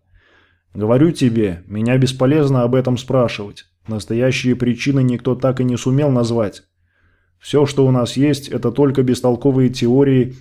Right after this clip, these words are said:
и безумные заговоры вроде мании Йоханссона. Даже Р И в недоумении, как он заявляет. Заявляет? Ты же знаешь, я никогда ему не доверяла. Это ксенофобия.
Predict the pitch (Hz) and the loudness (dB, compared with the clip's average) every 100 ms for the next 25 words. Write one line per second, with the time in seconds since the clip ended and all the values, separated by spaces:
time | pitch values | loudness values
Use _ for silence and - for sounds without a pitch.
0 | _ 120 113 127 123 160 151 147 120 139 | _ -8 2 2 4 2 2 2 2 2
1 | 131 131 127 117 123 120 117 120 123 120 | 2 0 0 0 0 0 0 0 0 0
2 | 117 120 131 127 107 - 90 80 _ _ | 2 4 2 0 -6 -8 -12 -16 _ _
3 | _ _ _ _ _ - 123 139 135 135 | _ _ _ _ _ -2 0 2 2 0
4 | 135 127 131 165 139 - - 113 117 127 | 0 0 -4 -2 -2 -4 -6 -4 2 2
5 | 131 127 110 95 85 _ _ _ 120 117 | 4 2 2 -4 -8 _ _ _ -6 -4
6 | 120 113 123 123 110 87 82 _ _ _ | -4 0 0 0 -2 -4 -8 _ _ _
7 | _ _ 95 107 104 104 123 147 135 - | _ _ -6 -2 -2 0 0 0 -2 -16
8 | _ _ _ _ - 151 160 127 160 151 | _ _ _ _ -6 -2 0 0 2 2
9 | 131 113 117 117 110 123 143 151 131 123 | 0 -2 -2 -2 -2 0 2 2 2 0
10 | 120 120 123 110 90 - _ _ _ - | 2 2 2 2 -2 -6 _ _ _ -20
11 | _ _ _ _ 120 131 139 131 135 135 | _ _ _ _ -6 -2 -2 2 2 2
12 | 131 113 92 87 73 | 0 -2 -2 -10 -14